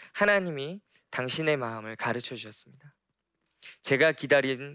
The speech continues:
그 두 시간, 저는 고작 두 시간을 그 영혼들을 기다렸고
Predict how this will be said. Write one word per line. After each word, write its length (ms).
그 140
두 160
시간, 360
저는 460
고작 360
두 120
시간을 560
그 180
영혼들을 440
기다렸고 640